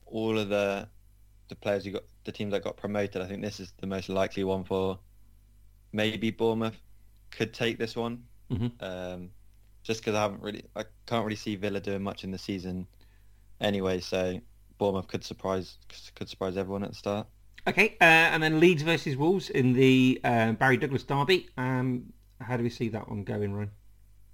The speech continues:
Speaker 2: What do you reckon to Le-, Leeds this season? I, Ross has got them going down, hasn't he, from your chat last week, did he?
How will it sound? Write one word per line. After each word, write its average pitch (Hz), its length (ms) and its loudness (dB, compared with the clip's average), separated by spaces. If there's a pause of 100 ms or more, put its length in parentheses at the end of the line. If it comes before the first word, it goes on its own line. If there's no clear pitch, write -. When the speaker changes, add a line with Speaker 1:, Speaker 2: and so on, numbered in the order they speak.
(1200)
Speaker 2:
What 160 100 0
do - 20 0
you 214 60 2
reckon 165 200 0
to - 100 -8
Le-, 135 140 -6 (140)
Leeds 131 400 -4
this - 160 -8
season? - 400 -12
I, 123 120 -4 (800)
Ross 143 200 0
has 262 100 -2
got - 140 -6
them 110 80 -2
going 117 160 2
down, 175 200 2
hasn't 92 180 -2
he, 101 60 -2
from 107 240 -2
your 98 320 4 (600)
chat - 260 -6
last 110 200 -8
week, 196 180 -8
did 185 100 -2
he? 254 180 -4